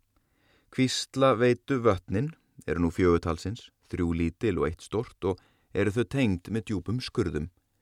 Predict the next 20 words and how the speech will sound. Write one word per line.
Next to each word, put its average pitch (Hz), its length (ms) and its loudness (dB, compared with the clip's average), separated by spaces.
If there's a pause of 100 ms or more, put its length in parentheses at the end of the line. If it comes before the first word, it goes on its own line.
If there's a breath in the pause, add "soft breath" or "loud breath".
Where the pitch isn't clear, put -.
(360)
Nyrst - 560 0
í - 220 -10
farvegi 82 560 0
Hreysi 104 640 0
kvíslar, - 560 -8 (880)
Hreysis 101 580 0
kvíslar, - 460 -8 (500 soft breath)
er 95 220 4 (220)
Hreysis 117 520 0
lón. 85 400 2 (560)
Suður 101 400 4
úr 85 60 -6
því 123 140 4 (100)
liggur 85 260 -2
skurður 92 480 2
í 80 80 4
Eyvindalón 101 540 4 (260)
í 90 140 -6
farvegi 95 480 4
Eyvindar 87 340 2